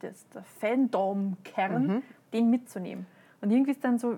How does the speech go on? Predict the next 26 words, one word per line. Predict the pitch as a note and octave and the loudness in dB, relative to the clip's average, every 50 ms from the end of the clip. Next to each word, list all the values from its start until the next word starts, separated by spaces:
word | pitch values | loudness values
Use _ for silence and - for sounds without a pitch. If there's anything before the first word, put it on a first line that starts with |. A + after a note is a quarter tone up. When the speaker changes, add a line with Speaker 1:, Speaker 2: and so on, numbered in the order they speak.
| - - | -6 -4
Speaker 1:
wie | - A3+ | -4 -2
es | A3 B3 | 0 -2
halt | G#3+ - | -2 -2
oft | - C#4 - - | -2 -6 -6 -6
passiert, | - - F#3+ - A#3 C4+ C#4 - | -10 -10 -8 -4 -4 -4 -4 -4
so | - A3+ | -2 -2
ein | G#3 G#3+ | 0 0
Mischmasch | C4 - - - - G3+ F3+ F3 - - - | 0 -2 -4 -8 -6 -6 -6 -8 -10 -10 -8
rausgekommen. | E3+ F3+ F3+ - _ - - - F3+ F3 F3 F3+ | -6 -6 -8 -8 _ -20 -14 -12 -10 -10 -10 -10
Du | - G3 F3+ - | -10 -10 -10 -8
hast | G3 G#3 A3 A3 - | -8 -8 -8 -8 -6
irgendwie | G#3+ B3 B3 A#3+ B3 B3+ B3 | -4 -4 -4 -4 -4 -6 -8
kein, | B3 - - A#3+ A#3 A3+ A3+ | -8 -8 -6 -4 -4 -4 -4
kein | A3+ - A#3 A3 | -4 -4 -4 -4
richtiges | A3 B3 - - A3+ A3+ A3 | -4 -6 -6 -4 -6 -6 -6
Publikum, | - - D#4 - D4+ - - G3+ | -6 -6 -4 -4 -6 -6 -4 -8
das | F#3+ F#3 | -8 -8
du | - - | -10 -14
ansprichst. | - F#3+ - - - G3 F#3+ - | -14 -14 -14 -14 -16 -16 -16 -16
Es | - - | -14 -8
soll | - A3 A3 | -6 -6 -6
für | G#3+ A#3 | -4 -4
jeden | G#3 A3 A#3+ A#3 | -4 -4 -2 -2
was | A3+ G#3+ G#3+ | -4 -4 -6
drin | - - C#4+ F#4 - | -6 -6 -6 -6 -6
sein, | - G3+ A3 C#4 | -6 -6 -6 -6